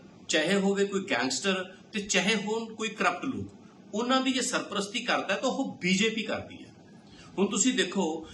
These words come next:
ਕਿ ਮਜੀਠੀਆ ਸਾਹਿਬ ਦੇ ਕੇਸ ਦੇ ਵਿੱਚ ਵਿਜੀਲੈਂਸ ਬਿਊਰੋ ਲਗਾਤਾਰ ਜਾਂਚ ਕਰ ਰਹੀ ਹੈ ਔਰ ਉਸ ਜਾਂਚ ਦੀਆਂ ਸੂਈਆਂ ਕੁਛ ਲੀਡ ਜਿਹੜੀਆਂ ਨੇ, ਜਦੋਂ ਰਣਜੀਤ ਸਿੰਘ ਗਿੱਲ ਵੱਲ ਵਧੀਆਂ ਤਾਂ ਰਾਤੋਂ ਰਾਤ, ਅੱਧੀ ਰਾਤ ਨੂੰ ਜਿਹੜਾ ਹੈਗਾ,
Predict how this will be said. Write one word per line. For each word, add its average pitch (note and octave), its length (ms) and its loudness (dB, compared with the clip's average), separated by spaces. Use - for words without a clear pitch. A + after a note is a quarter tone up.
ਕਿ G#3 380 2
ਮਜੀਠੀਆ E3+ 520 0
ਸਾਹਿਬ G#3 240 2
ਦੇ G#3+ 60 -4
ਕੇਸ D3+ 320 -2
ਦੇ F3 100 0
ਵਿੱਚ A#2 480 -4
ਵਿਜੀਲੈਂਸ A3+ 580 0
ਬਿਊਰੋ F#3 280 -2
ਲਗਾਤਾਰ E3 440 0
ਜਾਂਚ A#2+ 280 -4
ਕਰ - 120 -12
ਰਹੀ F#2 320 -10
ਹੈ - 40 -14
ਔਰ G#3 100 4
ਉਸ A#3 380 -2
ਜਾਂਚ E3 400 2
ਦੀਆਂ A3+ 220 -4
ਸੂਈਆਂ D#3 480 -2
ਕੁਛ G3+ 300 -6
ਲੀਡ F#3 480 4
ਜਿਹੜੀਆਂ F#3 320 0
ਨੇ, C#3 360 -2
ਜਦੋਂ A3 260 2
ਰਣਜੀਤ E3+ 420 -2
ਸਿੰਘ B3 280 -2
ਗਿੱਲ G#3+ 360 4
ਵੱਲ C4 180 4
ਵਧੀਆਂ F#3 380 2
ਤਾਂ G3+ 100 2
ਰਾਤੋਂ C#3 600 -2
ਰਾਤ, C#3 500 2
ਅੱਧੀ D4+ 280 6
ਰਾਤ D3 300 2
ਨੂੰ A#2 180 -4
ਜਿਹੜਾ C3+ 200 -2
ਹੈਗਾ, A#2+ 440 -4